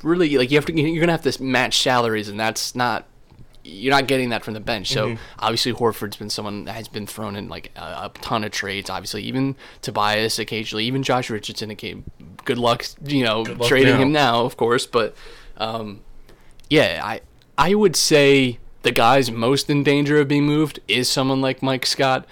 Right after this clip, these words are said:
Speaker 1: maybe James Ennis. I think Thibault, they'll at least listen, you know, or if there's someone they're really interested in, and, and Thibault's a, a big piece of that, that's someone,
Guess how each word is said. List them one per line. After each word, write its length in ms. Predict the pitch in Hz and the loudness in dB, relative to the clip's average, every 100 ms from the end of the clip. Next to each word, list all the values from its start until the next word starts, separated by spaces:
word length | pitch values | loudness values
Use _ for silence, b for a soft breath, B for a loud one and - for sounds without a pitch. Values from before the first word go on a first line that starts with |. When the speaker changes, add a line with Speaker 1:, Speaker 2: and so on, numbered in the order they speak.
| B B B - - | B B B -20 -12
Speaker 1:
maybe 440 | 110 113 123 127 127 | -6 -2 0 0 0
James 420 | 123 123 123 120 | 0 -2 -2 -2
Ennis. 400 | 123 123 120 - _ - | -2 0 -2 -6 _ -8
I 60 | |
think 200 | 120 131 110 | -4 -4 -4
Thibault, 500 | - 104 113 123 120 | -2 0 0 0 0
they'll 260 | 113 110 | 0 0
at 60 | 107 | -2
least 240 | 117 113 | -4 -8
listen, 640 | 101 101 123 - 147 147 139 | -8 -4 -2 0 0 0 -2
you 140 | 123 | -2
know, 180 | 123 110 | 0 0
or 220 | 98 113 | 2 2
if 140 | 104 - | 0 -2
there's 160 | 113 | -2
someone 200 | - 120 | -2 -2
they're 120 | 113 104 | -4 -6
really 480 | 110 120 135 139 | -4 0 2 2
interested 400 | 139 143 135 143 | 0 -2 -2 2
in, 220 | 143 143 131 | 2 2 0
and, 200 | 123 101 | -2 -2
and 180 | 101 | -4
Thibault's 460 | - 107 120 127 117 | -2 0 0 0 -2
a, 140 | 117 - | -2 -2
a 120 | 107 | -4
big 260 | 107 120 - | -4 -6 -2
piece 240 | 127 - | -2 0
of 60 | 135 | 0
that, 260 | 135 - - - - | -2 -6 -14 -20 -8
that's 200 | 120 113 | -4 -2
someone, 400 | - 117 117 113 | 0 0 0 -4